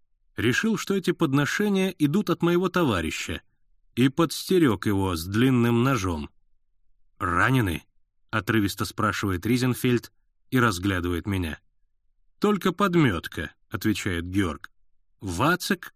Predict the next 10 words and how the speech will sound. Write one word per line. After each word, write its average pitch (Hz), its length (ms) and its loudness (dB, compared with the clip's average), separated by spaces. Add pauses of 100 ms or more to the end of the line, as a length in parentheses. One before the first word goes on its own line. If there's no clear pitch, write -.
легко 113 420 0
ранен». 80 440 -2 (920)
«Вы, 92 160 -2
наверное, 87 480 -2
опять 90 300 -6
врёте». 92 540 -4 (800)
«На 120 320 0
этот 208 240 -2
раз 127 280 2
нет». 95 380 -6